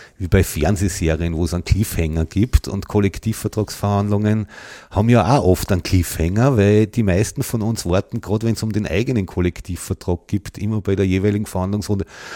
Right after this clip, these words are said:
„Was kommt heute in der Nacht raus?“ Dann kommt bis auf bei der letzten Runde kommt immer der Cliffhanger.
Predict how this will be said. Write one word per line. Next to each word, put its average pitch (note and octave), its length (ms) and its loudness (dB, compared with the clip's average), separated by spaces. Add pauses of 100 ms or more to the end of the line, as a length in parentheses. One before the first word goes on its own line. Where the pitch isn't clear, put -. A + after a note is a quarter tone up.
„Was F#3 220 10
kommt G3 240 8
heute D3 180 8
in D#3 80 8
der D3 80 10
Nacht A#2+ 300 8
raus?“ G#2 280 2 (1000)
Dann A2 140 2
kommt A#2+ 260 4
bis C#3+ 180 8
auf B2+ 160 6
bei B2+ 100 4
der A2+ 120 6
letzten A2 320 4
Runde A#2+ 240 4
kommt - 240 -2
immer E3 200 8
der C3 120 10
Cliffhanger. G2 640 2